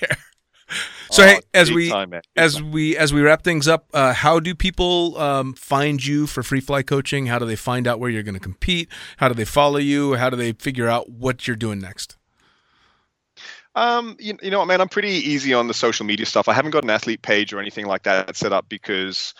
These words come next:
Speaker 2: I mean, it sounds silly, but I, <sighs> I don't really see myself as, as an athlete despite what I do. I probably should do it. Um, I've got a Facebook page. Like, I'll, I'll accept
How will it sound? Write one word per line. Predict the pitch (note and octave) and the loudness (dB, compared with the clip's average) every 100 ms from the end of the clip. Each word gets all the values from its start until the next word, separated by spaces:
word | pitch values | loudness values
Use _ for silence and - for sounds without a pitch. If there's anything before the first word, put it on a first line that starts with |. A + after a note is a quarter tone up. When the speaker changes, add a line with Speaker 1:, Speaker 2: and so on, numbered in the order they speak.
| - _ _ | -20 _ _
Speaker 2:
I | - | -6
mean, | G#2+ G#2 G2 - | -4 -4 -6 -10
it | A#2 | -6
sounds | - A#2 A2 | 2 2 0
silly, | A#2 G2+ | -2 0
but | F#2+ F2+ - _ - | 0 -2 -6 _ -6
I, | - - - - | -4 -4 -8 -12
<sighs> | _ - | _ -4
I | |
don't | A2 G#2+ | -2 0
really | G#2 G2+ _ | -2 -4 _
see | - A#2 | -8 -4
myself | G#2 G2 G2+ F#2+ | -2 -2 0 -2
as, | F#2+ F2+ - - - | -2 -4 -6 -10 -6
as | F#2 | -2
an | |
athlete | F#2+ F#2+ G2 F#2+ | -2 -2 -6 -8
despite | - - F#2+ - | -10 -2 -2 -2
what | G2 | -6
I | F2 | -4
do. | F#2+ G#2 A2+ | -4 -4 -4
I | |
probably | A2 F#2+ F2 | -2 -4 -6
should | F2+ - F2+ | -8 -6 -8
do | F2+ F2+ | -8 -2
it. | G2+ - - - - | -2 -4 -18 -16 0
Um, | F#2 F#2+ F#2 - | 4 4 2 -4
I've | |
got | A#2+ D#3+ | -4 -2
a | |
Facebook | - A2+ A#2 | 0 -2 -4
page. | - G#2+ G#2+ - | 0 2 2 0
Like, | F#2+ - | -6 -4
I'll, | F#2+ G2 | -8 -4
I'll | G#2+ | -6
accept | G#2 - G2+ | -6 -4 -6